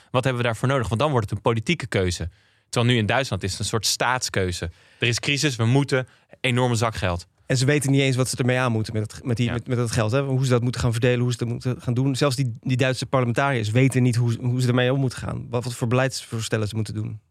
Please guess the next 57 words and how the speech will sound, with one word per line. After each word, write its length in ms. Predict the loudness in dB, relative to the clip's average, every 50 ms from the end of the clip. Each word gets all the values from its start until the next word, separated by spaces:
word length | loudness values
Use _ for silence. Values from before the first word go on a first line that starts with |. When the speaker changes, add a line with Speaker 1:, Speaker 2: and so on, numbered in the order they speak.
| _ _
Speaker 1:
Ja. 240 | -12 -10 -10 -10 -10 -14 _ _ _ _ _
Speaker 2:
Veiligheid 560 | _ 0 2 2 4 2 2 2 2 2 2 2
in 80 | 2
Europa 380 | 4 4 4 4 4 2 0 2
is 260 | 2 2 2 4 4
heel 260 | 4 4 6 6 6 4
belangrijk. 380 | 4 2 2 2 2 0 -2
Veiligheid 500 | -2 -2 0 0 0 0 0 0 -2 -2 0
overal 460 | 2 4 4 4 4 2 2 2 2
ter 120 | 0 -2 -2
wereld 280 | -2 -2 -2 -4 -8
is 80 | -6 -4
heel 120 | -2 -2
belangrijk. 580 | 0 0 0 0 0 0 -2 -2 -4 -6 -8 -14 _ _ _ _ -20 -20 -20 -20 _ -20 _
Eh, 380 | -4 0 0 2 2 2 2 2
en 80 | 0 0
het 100 | 0 0
is 60 | 2
gewoon 180 | 2 4 4
zo 120 | 4 4 4
zonde 240 | 4 4 4 4 4
dat 120 | 2 2
het 100 | 0 0
zoveel 240 | 0 -2 -2 -2 -4
kost. 400 | -2 -2 -2 -2 -4 -8 -14 -18 _ _
Speaker 1:
Ja. 180 | -6 -6 -6 -6 -8 _ _ _ _ _ _ _
Nou, 140 | -2 -2 0
ik 60 | 0
denk 140 | 0 0 0
dat 80 | 0 0
we 60 | 0
in 60 | 0
het 100 | 0 0
tweede 200 | 0 0 -2 -2
seizoen 280 | -2 -2 -2 0 0 2
wel 140 | 2 2 2
een 60 | 2
soort 200 | 0 -2 -4 -2
rode 260 | 0 2 2 2 2 2
draad 300 | 2 2 2 0 0 0
hebben 180 | 0 0 0
gehad 300 | -2 -2 0 0 0 0
met 140 | 0 -2 -2
op 80 | -2 0
wat 160 | 0 0 0
voor 100 | 0 0
manier 200 | 2 2 2 2
kunnen 220 | 2 0 0 0 0
we 60 | 0
onszelf 320 | 0 0 0 0 0 0
beschermen 460 | -2 -4 -2 0 0 0 0 0 0
en 80 | 0 2
hoe 140 | 2 2 2
doen 180 | 2 2 2
we 80 | 2 2
dat? 220 | 0 0 -2 -2
Van, 300 | -2 -2 0 0 0 -2